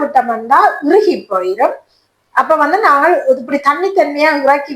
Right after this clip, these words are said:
வச்சாதான் இறுக எங்களுக்கு அளவா இருக்கும். இல்லையானா நல்லா கட்டியா போயிடும். நாங்கள் பிறகு திரும்ப தண்ணி சேர்க்க வேண்டி வந்துடும். ஆனபடியா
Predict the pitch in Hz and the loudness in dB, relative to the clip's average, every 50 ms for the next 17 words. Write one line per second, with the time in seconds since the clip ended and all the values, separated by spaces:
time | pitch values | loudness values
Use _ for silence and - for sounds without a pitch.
0 | 233 226 214 - 262 254 233 - - 240 277 359 494 - - - _ _ _ _ | -2 -2 0 0 0 0 0 0 0 0 0 0 0 -4 -10 -18 _ _ _ _
1 | - 254 294 392 453 415 - 311 381 466 392 320 285 294 285 349 415 262 247 269 | -4 0 4 4 4 4 4 2 2 2 2 0 0 2 2 2 2 2 2 2
2 | 311 339 339 330 302 254 226 214 220 208 - 262 - 294 285 339 359 370 330 294 | 2 2 4 4 2 2 2 -2 -4 -6 -8 -10 -8 -4 0 2 4 4 4 4
3 | 277 311 381 415 370 285 294 302 311 320 285 - 277 285 277 - - - 269 285 | 4 2 0 0 0 -2 -2 0 0 0 0 0 -2 -6 -6 -8 -14 -8 -2 2
4 | 285 277 269 277 262 226 208 202 208 226 330 427 - - - 233 247 269 254 - | 2 2 2 0 -2 -2 2 4 4 4 4 2 -2 -2 0 0 0 0 0 0
5 | 277 294 285 294 311 311 311 - 294 302 294 294 285 285 285 269 285 285 277 - | 2 2 2 2 0 -2 -6 -8 -8 -4 -2 -2 0 2 0 0 0 -2 -6 -4
6 | 254 233 - - 220 208 214 214 208 220 285 339 370 370 - - - _ _ - | -4 -4 -2 -2 -2 0 0 0 0 0 -2 -2 -2 -2 -6 -18 -20 _ _ -2
7 | 226 220 220 214 202 196 196 233 330 440 - - - _ _ _ _ _ _ _ | 0 0 0 0 -2 0 2 2 2 2 0 -6 -16 _ _ _ _ _ _ _
8 | _ - 277 294 277 269 277 320 | _ -2 0 0 0 2 2 2